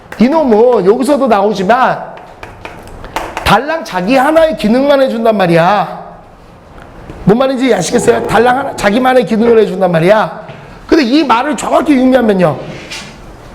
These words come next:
하나의 단어, 지금 여러분이 많이 알고 있는 게 뭡니까?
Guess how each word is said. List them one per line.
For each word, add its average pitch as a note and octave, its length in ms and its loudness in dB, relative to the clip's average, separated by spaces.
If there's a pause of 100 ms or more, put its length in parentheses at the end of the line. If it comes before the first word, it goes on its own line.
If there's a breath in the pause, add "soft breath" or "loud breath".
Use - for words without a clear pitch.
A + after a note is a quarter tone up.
(140)
하나의 D#4+ 540 2
단어, A#3 580 -2
지금 B3+ 160 2
여러분이 C4+ 400 2
많이 A3 240 2
알고 A3 240 2
있는 A3 160 2
게 A3 80 2
뭡니까? F#3+ 720 0